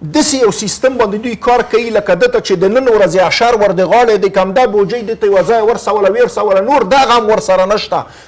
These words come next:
چې دا بوجۍ ته اغیزي پورې رسول هدف نه دی، بلکې دا به تر پایه پورې وړو، خو که د بل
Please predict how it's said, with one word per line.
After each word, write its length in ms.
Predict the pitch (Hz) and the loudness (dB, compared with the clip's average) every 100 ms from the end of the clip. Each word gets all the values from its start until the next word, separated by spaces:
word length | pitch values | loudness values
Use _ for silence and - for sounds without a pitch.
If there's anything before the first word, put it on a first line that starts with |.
| - | -6
چې 60 | 185 | 2
دا 80 | 277 240 | 2 2
بوجۍ 260 | 214 254 - | 0 -2 -2
ته 60 | 196 | 0
اغیزي 340 | 180 185 294 220 | 0 -2 -2 0
پورې 180 | 196 170 | 0 -2
رسول 340 | 180 185 214 | 0 0 0
هدف 320 | 170 165 196 185 | 0 0 -2 -2
نه 40 | 202 | 0
دی، 140 | 147 - - - | 0 -4 -18 -4
بلکې 200 | 180 170 170 | -2 0 2
دا 80 | 254 | 2
به 100 | 226 | 2
تر 200 | 202 175 - | 0 -2 2
پایه 180 | 277 254 | 2 2
پورې 260 | - 196 185 | 0 0 0
وړو، 180 | 214 269 | 0 0
خو 80 | - | -2
که 120 | - | -4
د 140 | 180 | -2
بل 80 | 202 | 2